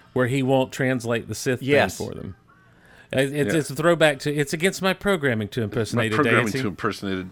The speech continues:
Speaker 3: deity. I knew that was coming.
Speaker 2: There's a lot of Jedi in this, but it's done in an original way.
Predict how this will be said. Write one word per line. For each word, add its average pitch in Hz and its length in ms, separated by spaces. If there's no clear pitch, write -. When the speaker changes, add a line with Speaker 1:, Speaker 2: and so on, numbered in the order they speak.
Speaker 3:
deity. 92 420
I 95 60
knew 104 180
that 101 160
was 98 160
coming. 90 320
Speaker 2:
There's 175 180
a 170 40
lot 120 320
of 101 100
Jedi 107 380
in 95 120
this, 92 320
but 127 180
it's 113 220
done 107 440
in 113 140
an 98 120
original 98 440
way. 90 260